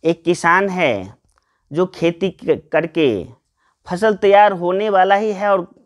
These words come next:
अब फसल को काट करके घर ले जाने वाला ही होता है। तूफान आके उनके फसल को नुकसान कर देते हैं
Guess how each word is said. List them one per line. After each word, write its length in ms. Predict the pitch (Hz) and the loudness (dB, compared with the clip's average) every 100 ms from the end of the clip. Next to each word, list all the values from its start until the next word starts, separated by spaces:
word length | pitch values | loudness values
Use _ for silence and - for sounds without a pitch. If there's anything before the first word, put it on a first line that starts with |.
| _ | _
अब 380 | 135 175 147 _ _ _ _ _ _ _ _ _ | -4 -4 -6 _ _ _ _ _ _ _ _ _
फसल 260 | 180 180 208 | -8 -2 0
को 300 | - 202 190 - _ _ _ - | 2 2 0 -4 _ _ _ -2
काट 260 | 165 185 | 0 0
करके 300 | 196 190 190 | 0 -2 -2
घर 200 | 165 165 | -4 -2
ले 180 | 175 180 | 0 2
जाने 280 | 170 160 175 | 2 2 2
वाला 220 | 165 165 | 2 2
ही 100 | 175 | 0
होता 340 | 165 151 156 160 | 0 -4 -2 -2
है। 420 | 147 110 87 - _ _ _ _ _ _ - | -2 -4 -4 -12 _ _ _ _ _ _ -10
तूफान 360 | 147 156 151 | -8 -2 0
आके 280 | 135 135 143 | 0 0 -2
उनके 500 | 131 131 131 120 107 - _ _ _ _ _ _ _ - | -4 -4 -4 -4 -6 -10 _ _ _ _ _ _ _ -16
फसल 280 | 139 180 175 | -6 -4 -2
को 140 | 151 | -2
नुकसान 420 | 143 135 151 151 | -2 -2 -2 -2
कर 160 | 156 139 | -2 -2
देते 320 | 120 123 156 | -2 -2 -4
हैं 360 | 139 101 76 | -4 -6 -10